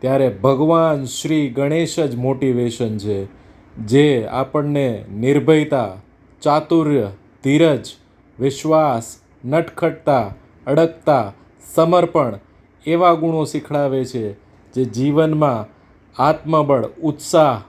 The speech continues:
મોટિવેશન અને ક્યારે પણ હાર ન માનવાની ભાવના આપે છે. અને સવિશેષ આ જીવનની અંદર સૌથી મહાન મૂલ્યો એ છે માતૃભક્તિ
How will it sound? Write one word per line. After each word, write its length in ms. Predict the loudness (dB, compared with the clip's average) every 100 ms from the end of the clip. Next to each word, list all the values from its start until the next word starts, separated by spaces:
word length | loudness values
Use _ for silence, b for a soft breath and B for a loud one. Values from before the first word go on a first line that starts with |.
| -12
મોટિવેશન 880 | -4 -4 0 0 0 -2 -4 -6 -8 -18 -20 -20 _ -6
અને 380 | -2 2 0 -2 -2
ક્યારે 380 | 2 4 4 2
પણ 380 | 0 0 -2 -8 _ _ _ _ -2
હાર 280 | 4 4 2
ન 260 | 0 0
માનવાની 580 | 0 0 0 0 0 -2
ભાવના 580 | -4 -2 0 0 0 -2
આપે 260 | -4 -6
છે. 220 | -4 -8 -10 -16 _ _ _ _ _ _ -14 -2
અને 260 | 2 2
સવિશેષ 760 | 2 2 2 0 2 2 2 -2 -8 -14 _ -20 -20 _ -16
આ 180 | -4 -2
જીવનની 640 | -2 0 2 2 2 -2 -2
અંદર 440 | 0 0 0 -2 -10 _ _ _ -2
સૌથી 440 | 2 2 0 0 0
મહાન 440 | 0 0 0 0
મૂલ્યો 560 | -2 -2 0 -2 -4 -8 -20 -20 -20 -20 -20 -20 -20 -20 -20 -4
એ 180 | 2 2
છે 240 | 2 0 0
માતૃભક્તિ 1200 | 0 0 0 0 0 2 0 -4 -4 -4 -4